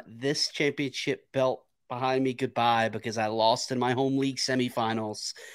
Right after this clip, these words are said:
So that is going to somebody else. And, uh, funny that you said Luke Combs, because actually a good friend of mine, well, a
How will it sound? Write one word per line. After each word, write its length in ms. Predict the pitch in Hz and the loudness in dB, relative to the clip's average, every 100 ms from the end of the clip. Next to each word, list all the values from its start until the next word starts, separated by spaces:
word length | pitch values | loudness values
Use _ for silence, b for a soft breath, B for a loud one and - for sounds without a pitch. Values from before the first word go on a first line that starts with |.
| B B | B B
So 200 | - 127 | 2 4
that 280 | 117 135 135 | 10 12 12
is 120 | 135 | 12
going 320 | 120 135 135 131 | 10 10 12 10
to 100 | 139 | 4
somebody 440 | - 139 135 131 | 4 6 8 8
else. 340 | 131 139 - | 8 8 6
And, 300 | 143 131 127 | 4 6 6
uh, 240 | 123 123 123 | 6 4 2
funny 320 | - 175 247 | 4 4 4
that 200 | 240 - | -2 -6
you 60 | 233 | -4
said 280 | - 233 | 0 0
Luke 220 | 180 202 - | 0 -4 0
Combs, 380 | 160 175 185 | 2 2 0
because 460 | - 131 127 113 - B B B | -4 -2 0 0 -4 B B B
actually 360 | - - - 151 | 0 2 2 2
a 40 | |
good 220 | 131 147 147 | 4 2 4
friend 280 | 160 151 | 6 6
of 120 | 143 131 | 6 6
mine, 260 | 139 135 | 6 6
well, 300 | - 127 123 - | 6 6 4 0
a 140 | 123 | -2